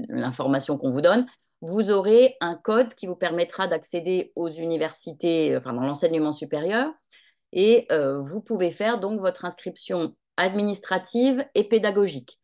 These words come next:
L'inscription administrative vous permet d'être, euh, étudiant à l'urca. L'inscription pédagogique vous permet de dire, ben, « Je vais m'inscrire dans telle filière », et puis éventuellement, quand il y a des choix, et vous verrez que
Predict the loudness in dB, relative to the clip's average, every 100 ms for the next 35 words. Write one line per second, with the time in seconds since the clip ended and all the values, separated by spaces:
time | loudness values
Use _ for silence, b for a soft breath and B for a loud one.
0 | b b b -8 -8 -2 -4 -2 -2 0
1 | -4 -6 -6 -6 -4 -4 -4 -8 -10 -8
2 | 0 0 2 2 4 6 4 2 0 0
3 | 0 _ -6 -4 -6 -6 -4 -2 -2 -6
4 | _ _ -2 0 -4 -2 -2 0 -2 _
5 | _ _ _ -6 -2 -2 -2 -4 -4 -4
6 | -2 0 2 2 0 0 -4 -4 -6 -6
7 | -4 -4 -2 -2 -4 -4 0 0 0 -4
8 | -4 -4 -4 -6 -8 -8 -4 -2 -2 -4
9 | -4 -6 -6 -8 -2 0 0 -2 -6 _
10 | -10 -8 -6 0 2 4 0 0 0 2
11 | 0 -2 -6 -6 -4 2 2 2 -2 -2
12 | 0 2 0 -2 -4 0 -2 -2 -4